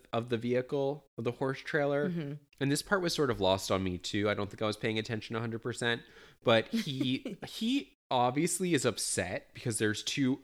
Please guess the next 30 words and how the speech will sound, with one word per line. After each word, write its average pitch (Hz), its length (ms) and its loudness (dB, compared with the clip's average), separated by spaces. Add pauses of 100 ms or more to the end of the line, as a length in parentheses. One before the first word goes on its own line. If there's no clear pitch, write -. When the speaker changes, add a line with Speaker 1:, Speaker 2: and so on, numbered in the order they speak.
Speaker 1:
strangers, 117 1300 2
one 117 280 4
hottie, 120 420 4
one 98 460 0
naughty, 95 560 2 (360)
in 120 140 2
the, 113 140 2 (100)
in 110 120 2
the 110 60 6
Speaker 2:
Mm-hmm. 95 60 0
Speaker 1:
back. 92 480 2
Speaker 2:
<laughs> - 60 -14 (400)
Speaker 1:
He 175 240 0
puts 185 240 2
his 156 140 -2
gun 120 220 10
up 123 140 2
to 131 120 -4
the 110 100 2
naughty, 98 580 4 (380)
and 117 400 2
Speaker 2:
To 143 260 6
the - 80 0
naughty. - 300 -4 (120)
Speaker 1:
<laughs> - 140 -20
Speaker 2:
Reese 233 680 -10
Witherspoon's - 560 -14
the - 80 -20
naughty. 117 100 0
Speaker 1:
Yeah. 107 140 4